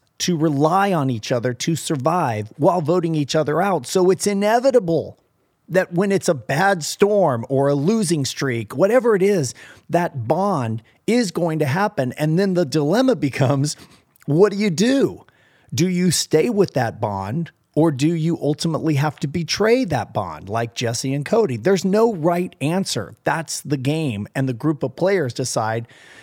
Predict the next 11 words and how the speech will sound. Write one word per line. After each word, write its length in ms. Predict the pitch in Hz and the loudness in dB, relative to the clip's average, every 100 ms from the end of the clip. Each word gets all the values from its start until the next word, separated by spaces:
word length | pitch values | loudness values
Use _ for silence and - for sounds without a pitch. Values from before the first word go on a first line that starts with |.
| - | -8
how 260 | 156 143 151 | -2 2 2
it 100 | 131 | 0
is 140 | 120 | -4
played. 360 | - 233 240 147 | 0 2 2 2
Like, 260 | 151 151 - _ | 0 0 -8 _
e-, 100 | - 165 | -6 -4
example 460 | 123 151 156 156 | 0 0 0 0
with 240 | 156 139 - | 0 -2 -2
Franny 340 | 156 151 135 | -2 0 0
and 120 | 123 | 0
Matt 360 | 151 208 165 - | 0 0 0 -4